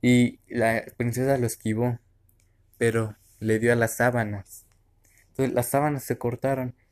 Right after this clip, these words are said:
La princesa fue cayendo poco a poco y gritando: "Alma". Silvano y llegaba corriendo, corriendo,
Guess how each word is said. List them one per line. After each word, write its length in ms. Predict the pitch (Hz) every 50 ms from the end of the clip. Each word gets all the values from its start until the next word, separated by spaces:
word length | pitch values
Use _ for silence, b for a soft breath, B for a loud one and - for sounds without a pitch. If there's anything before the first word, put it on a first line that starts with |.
| _ _ _ -
La 160 | 123 123 -
princesa 440 | - 123 123 123 135 135 135 - 135
fue 200 | - - 127 -
cayendo 680 | - 127 131 131 139 139 143 147 143 143 143 139 127
poco 300 | - - 127 - - 127
a 80 | 127 -
poco 360 | - 131 131 _ - 123 123 - _ _ _ _ _ _ _ _ _ _ _
y 120 | 120 123 117
gritando: 680 | 123 120 120 120 - - 123 127 127 123 117 110 110 - _ _ _ - - _ _ _ _ _ _ _ _ _ _ _
"Alma". 540 | - 113 113 110 107 101 98 95 95 - _ _ _ _ _ _ _ _ _ _ _ _ _ _ _ _ _ _ _ _ _ _ _ _ _ _ _ _ _ _ _ _ _ _ _ _ _ _ _ _ _ _
Silvano 720 | - - - 127 131 127 127 135 135 139 143 147 160 175 - _ _ _ _ _ _ _ _ _ _ _ _ _ _ _ _ _ _
y 200 | - 120 - 135
llegaba 460 | 131 135 135 139 151 160 160 165 - -
corriendo, 640 | 135 135 135 - 156 165 170 170 165 160 160 -
corriendo, 680 | - 147 147 151 160 170 175 175 170 165 151 143 135